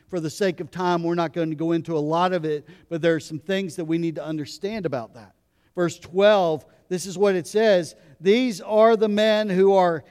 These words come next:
hidden reefs in your love feasts,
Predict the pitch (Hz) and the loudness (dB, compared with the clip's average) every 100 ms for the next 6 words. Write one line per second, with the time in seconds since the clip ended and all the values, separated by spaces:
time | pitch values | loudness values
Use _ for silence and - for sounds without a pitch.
0 | _ 226 247 233 208 208 226 196 - - | _ 0 2 0 0 0 0 0 -6 -14
1 | 196 185 180 175 180 208 208 - - 147 | -8 -2 0 2 4 4 2 -4 -8 -8
2 | 143 - - | -8 -14 -20